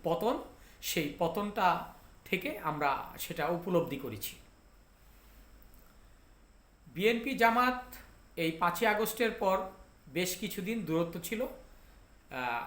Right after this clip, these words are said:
এর আগে আপনারা জানেন যে বিএনপি জামাত একজোট হয়ে কিন্তু,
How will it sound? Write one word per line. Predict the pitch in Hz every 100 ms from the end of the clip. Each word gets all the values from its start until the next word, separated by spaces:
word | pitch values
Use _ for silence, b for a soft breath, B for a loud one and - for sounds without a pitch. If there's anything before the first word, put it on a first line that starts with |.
| -
এর | 170 175
আগে | 185 214
আপনারা | 202 214 202
জানেন | 170 160 220 220
যে | 160 139 - - B B B -
বিএনপি | 127 185 190 196
জামাত | 175 165 170 190 -
একজোট | 170 156 170 175
হয়ে | - 180
কিন্তু, | 180 190 208